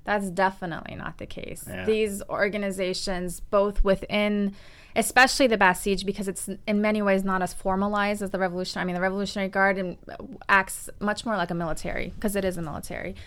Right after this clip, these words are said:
Speaker 1: force. But, um, but both organizations, uh, they disagree with one another all the time. Me-,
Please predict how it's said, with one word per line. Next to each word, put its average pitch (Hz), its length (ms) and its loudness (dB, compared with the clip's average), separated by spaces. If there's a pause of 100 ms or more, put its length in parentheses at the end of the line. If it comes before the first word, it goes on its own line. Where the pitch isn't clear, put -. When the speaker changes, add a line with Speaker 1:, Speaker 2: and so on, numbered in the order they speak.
(120)
Speaker 1:
force. 175 400 -2
But, 208 320 4
um, 190 400 2 (220)
but 214 340 6
both 277 320 10
organizations, 175 1080 0
uh, 180 460 2 (340)
they 208 800 4 (460)
disagree 214 480 6
with 208 180 2
one 190 140 0
another 170 500 0
all 196 140 2
the 185 100 -2
time. - 480 -8
Me-, 220 240 2